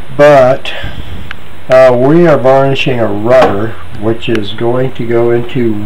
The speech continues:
water, and the sole purpose of the varnish in this case is not to make the rudder look good, but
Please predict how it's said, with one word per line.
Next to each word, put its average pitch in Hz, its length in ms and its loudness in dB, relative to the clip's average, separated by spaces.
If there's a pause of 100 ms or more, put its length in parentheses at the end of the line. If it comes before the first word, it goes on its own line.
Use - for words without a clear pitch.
water, 113 640 2 (1000)
and 113 200 0
the 113 80 -2
sole 156 260 2
purpose 135 460 -2
of 117 80 -4
the 113 80 -2
varnish 127 640 0 (120)
in 117 220 -2
this 131 220 0
case 139 440 0
is 107 140 -6
not 139 320 0
to - 60 -2
make 139 300 0
the 117 60 -4
rudder 113 360 -2
look 110 200 -2
good, 135 440 0
but 123 280 -2